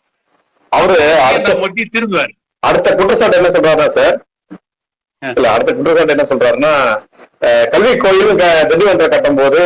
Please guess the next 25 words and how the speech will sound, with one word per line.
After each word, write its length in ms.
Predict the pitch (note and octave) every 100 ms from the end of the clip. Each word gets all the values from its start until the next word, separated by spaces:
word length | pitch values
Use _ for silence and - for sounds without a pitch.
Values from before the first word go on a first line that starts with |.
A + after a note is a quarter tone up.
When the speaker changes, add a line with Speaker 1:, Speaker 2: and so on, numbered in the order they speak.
| E3 C3+ C3
Speaker 1:
எல்லார்கிட்டயும் 440 | E3+ E3 E3 F3
நிதி 140 | D#3 F3
உதவி, 160 | E3 D3 C#3
நிதி 140 | D#3+ E3
வாங்கினாரு, 420 | D3 C3 A#2+ C3+ A2+ - - - -
நிதி 160 | E3 A3 F#3
கொடுக்க 200 | F3+ F3
முடியாதவங்க 440 | E3 E3 D#3 D3+ D3
வந்து 180 | D3 D#3 F3 D#3 C#3 B2+ B2 B2 - D#3+
ஒரு 100 | D3
செங்கலா 260 | E3+ F3+ G3 F3
கொடுங்கன்னாரு, 460 | D#3+ D3 C3+ A#2 C#3+
இல்ல 140 | C#3+ C3+
அதுவும் 220 | C#3 G#3
கொடுக்க 160 | F#3 F3
முடியாதவங்க 460 | E3 D#3+ F3 G3 E3
ஒரு 80 | E3+
ஆள் 100 | E3
வந்து 140 | D3+
வேலை 120 | E3 F3+
செஞ்சுட்டு 280 | E3 C#3 B2+
போங்கன்னாரு. 460 | C3+ C3+ A#2+ B2 B2 - - - -
இப்படி 260 | - G#3+ F#3 F#3+
வன்னியர்களுடைய 760 | D3+ G3+ A3 F#3+ E3+ E3+ D#3+ D#3+ C#3+
உழைப்பை 380 | F3 G3 G3